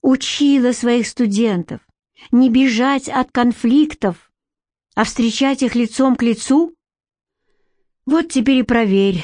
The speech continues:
на своей шкуре, что значит предстать перед лицом того,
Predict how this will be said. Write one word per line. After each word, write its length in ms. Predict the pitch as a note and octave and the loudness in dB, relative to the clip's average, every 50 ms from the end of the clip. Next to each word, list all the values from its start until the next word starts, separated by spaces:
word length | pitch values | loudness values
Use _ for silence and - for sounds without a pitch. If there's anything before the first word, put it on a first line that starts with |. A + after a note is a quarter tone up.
| - - | -6 -4
на 100 | - G3 | -4 -4
своей 300 | F3+ - G3 F3+ F#3+ G3 | -2 -2 -2 0 0 0
шкуре, 560 | F#3 - - - - - G#3+ A3 A3 G3+ F#3+ F3+ | 0 -2 -6 -8 -4 -2 0 2 2 0 0 -2
что 300 | - - - A#3 C4 C4+ | -4 -4 -2 -2 0 0
значит 440 | A#3 A#3+ B3 B3 A#3+ - - G#3+ - | 0 0 0 -2 -2 -4 -8 -8 -8
предстать 760 | - F#3+ F3+ - - - - G#3+ A3 B3+ C4 - - - - _ _ _ _ _ _ | -8 -8 -8 -10 -12 -6 -4 -2 -2 -2 -2 -6 -10 -18 -20 _ _ _ _ _ _
перед 260 | _ G#3 G#3 G3+ G3 F3+ | _ 0 0 0 0 0
лицом 440 | F#3 F#3 F3+ - - G#3+ G#3 F#3 | -2 -2 -2 -2 -2 0 0 -2
того, 460 | - - F3 E3+ E3 F#3 A3+ C4+ D4 | -2 -2 -2 -2 0 0 0 0 -2